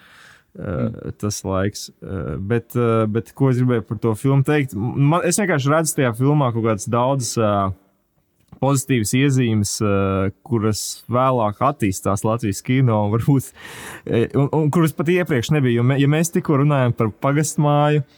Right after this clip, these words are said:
Speaker 1: un ja mēs runājam par, eh, <laughs> Tumšajiem briežiem, tad, eh, nu, tā kā, eh, Vogelfrei ir tāda filma, kura ir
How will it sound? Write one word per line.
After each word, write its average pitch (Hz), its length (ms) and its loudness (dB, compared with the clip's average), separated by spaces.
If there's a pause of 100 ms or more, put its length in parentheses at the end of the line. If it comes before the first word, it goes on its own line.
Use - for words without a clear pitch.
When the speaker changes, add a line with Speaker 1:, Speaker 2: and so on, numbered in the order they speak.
(360)
Speaker 1:
un - 60 -8
ja 117 40 -2
mēs 117 220 -4
runājam 127 340 0
par, 110 120 -4
eh, 101 340 -4 (160)
<laughs> - 180 -14
Tumšajiem 120 560 0
briežiem, 131 520 0 (420)
tad, 113 180 0
eh, 110 320 2
nu, 123 100 2
tā - 140 -2
kā, 107 320 0
eh, - 360 -16
Vogelfrei 127 760 2
ir 101 80 -2 (340)
tāda 113 280 -2
filma, 143 580 2 (420)
kura 110 440 2
ir 107 100 0